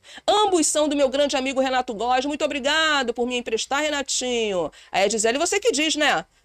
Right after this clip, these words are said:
"Ah, emprestou. Você tem a produtora junto com ele. Um dos maiores atores do Brasil é sócio dele, então não se faça de coitado." Aí o Sacha: "Muito obrigado, Renato,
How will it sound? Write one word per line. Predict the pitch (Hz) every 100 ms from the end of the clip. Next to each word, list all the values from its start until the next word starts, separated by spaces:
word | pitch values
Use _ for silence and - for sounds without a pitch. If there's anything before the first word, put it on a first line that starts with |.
| -
"Ah, | 262 285
emprestou. | 285 269 247 - 233 240
Você | 359 381
tem | 359
a |
produtora | 339 311 262 269 247
junto | 240 -
com | 175
ele. | 185 233 175 - _
Um | 302
dos | 294
maiores | 269 262 269 254
atores | 233 240 226
do | 226
Brasil | 226 247 247
é |
sócio | - 226 170
dele, | 156 226 233
então | 269 339
não | 330
se | -
faça | 202 262 226
de | 196
coitado." | 143 135 202 185 151
Aí | 208
o | 220
Sacha: | 170 151 294
"Muito | 453 381
obrigado, | 302 214 240 269
Renato, | 226 185 156 113 151